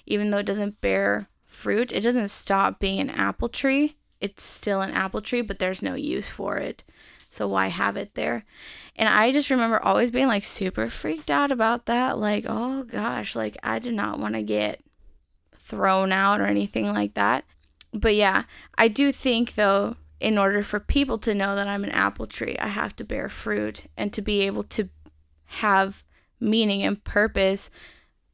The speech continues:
I should be bearing fruit. And I think, you know, our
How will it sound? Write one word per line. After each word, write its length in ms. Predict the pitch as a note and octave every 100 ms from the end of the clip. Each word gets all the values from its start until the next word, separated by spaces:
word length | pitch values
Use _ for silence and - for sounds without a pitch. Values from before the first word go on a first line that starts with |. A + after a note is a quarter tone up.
| -
I 80 | G3
should 300 | - G3+ G3
be 100 | F#3+
bearing 400 | G#3 - - G3+
fruit. 480 | - - - - - - - -
And 100 | G#3+
I 120 | G#3
think, 480 | G3+ - A3 G#3 G#3
you 60 | G#3
know, 340 | F#3+ F#3+ G#3 G3+ _ _ _ -
our 480 | G#3 G3+ G3 G#3